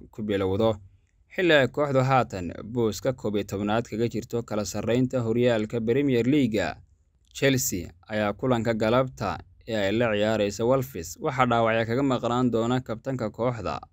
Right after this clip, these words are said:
Azpilicueta, Thiago Silva, Armando Broja, balse waxaa diyaara Aubameyang oo aan muddo dheer ka soo muuqan shaxda koowaad ee kooxda. Fofana ayaa difaaca kala ciyaari kara James iyo Chilwell. Dhanka kale,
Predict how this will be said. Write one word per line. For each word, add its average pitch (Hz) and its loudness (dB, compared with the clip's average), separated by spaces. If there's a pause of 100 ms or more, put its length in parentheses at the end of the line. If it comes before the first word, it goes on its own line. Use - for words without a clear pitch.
Azpilicueta, 104 -2 (400)
Thiago 156 4
Silva, 127 -2 (300)
Armando 120 0
Broja, 120 0 (220)
balse 98 -6
waxaa 117 0
diyaara 104 2 (260)
Aubameyang 110 2 (280)
oo 156 -4
aan 156 4
muddo 131 2
dheer 127 2
ka 139 -8
soo 127 -2
muuqan 120 0
shaxda 123 -2
koowaad 117 2
ee 110 2
kooxda. 123 -2 (540)
Fofana 117 4 (600)
ayaa 165 4
difaaca 139 4
kala 135 0
ciyaari 131 4
kara 127 -2
James 120 0
iyo 113 0
Chilwell. 110 2 (540)
Dhanka 139 6
kale, 95 -2